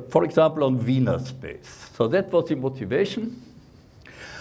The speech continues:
And, no, I knew there is this whole literature, Villani, Ambrosio, Otto. No? And so I was going off on a mathematical tangent,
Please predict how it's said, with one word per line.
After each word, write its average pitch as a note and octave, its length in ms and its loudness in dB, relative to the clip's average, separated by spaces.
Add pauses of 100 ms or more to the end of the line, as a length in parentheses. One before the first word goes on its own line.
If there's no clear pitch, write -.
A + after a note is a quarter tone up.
(200)
And, C#3 480 4
no, F3 240 2
I B2 120 6
knew E3 280 2
there B2 140 2
is A#2 140 -2
this A#2+ 160 -4
whole G2+ 180 2
literature, B2 760 0
Villani, A2+ 760 0
Ambrosio, G#2 1000 0
Otto. B2+ 760 0 (180)
No? C3+ 300 -6 (720)
And D3 180 4
so G#3 560 2 (440)
I F3 440 6
was D#3 460 2
going D#3 440 4
off - 460 0
on C#3+ 140 4
a C#3+ 40 -4
mathematical C#3 800 0
tangent, E3+ 840 -2